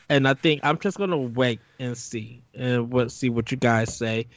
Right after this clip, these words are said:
and if you're enjoying it, and if it seems that it's something I should look into, I'll definitely pick it up for Switch. Um,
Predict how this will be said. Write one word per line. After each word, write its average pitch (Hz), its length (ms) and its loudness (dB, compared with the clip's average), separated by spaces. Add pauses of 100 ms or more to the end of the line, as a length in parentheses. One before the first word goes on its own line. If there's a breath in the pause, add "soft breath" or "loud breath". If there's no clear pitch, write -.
(240 loud breath)
and 120 100 -2
if 123 160 -2
you're 120 200 6
enjoying 113 460 4
it, 113 200 -2
and 117 160 -4
if 117 200 -4
it 160 180 4
seems 165 380 4
that 147 200 2
it's 151 100 -2
something 151 280 -2
I 139 80 2
should 143 460 2 (440 loud breath)
look 127 260 2
into, 131 580 0 (100)
I'll 120 200 2
definitely 120 340 0
pick - 180 -6
it 113 100 -2
up 104 100 -4
for - 140 -12
Switch. - 520 -10 (460 soft breath)
Um, 107 360 -6